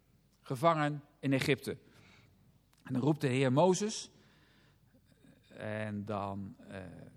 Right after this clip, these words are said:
nou, eerst het verhaal natuurlijk van Mozes' geboorte en, en, en, en wonderlijke bewaring. Dan roept de Heer Mozes om hen, eh, het volk uit Egypte te leiden. En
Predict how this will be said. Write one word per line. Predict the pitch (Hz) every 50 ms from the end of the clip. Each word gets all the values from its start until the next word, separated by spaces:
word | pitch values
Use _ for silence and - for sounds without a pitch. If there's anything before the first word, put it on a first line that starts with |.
| - -
nou, | 107 95 95
eerst | - 135 131 -
het | 131 113 -
verhaal | - 127 113 117 120 127
natuurlijk | 127 120 - 139 123 -
van | - 110 104 110 120
Mozes' | 123 131 135 123 123 127 117
geboorte | - - 123 113 147 147 147 143 147 143 - 151
en, | 113 113 107 104 -
en, | - 107 110 -
en, | 110 101 98 -
en | 104 - - - - -
wonderlijke | 123 113 131 151 180 160 143 131 123 - 123 110 110 110 101 95
bewaring. | 110 120 117 123 151 165 180 180 170 175 185 190 208 - - - - - - -
Dan | - 123 120
roept | 160 226 202
de | - 156
Heer | 147 160 170 156
Mozes | 151 165 180 202 220 190 180 170 165
om | 143 131 127
hen, | 131 131 127 120 120 117 120 - -
eh, | - 113 113 110 107 107 -
het | - 120 -
volk | - 190 185 - 151
uit | 120 113
Egypte | 139 135 - - 180 165 - 165
te | 147 - 156
leiden. | 147 147 147 151 156 147 165 175 175 - - - - - - - - - _ _ _
En | - 135 127 113 110 113 107 107 104 139 160 -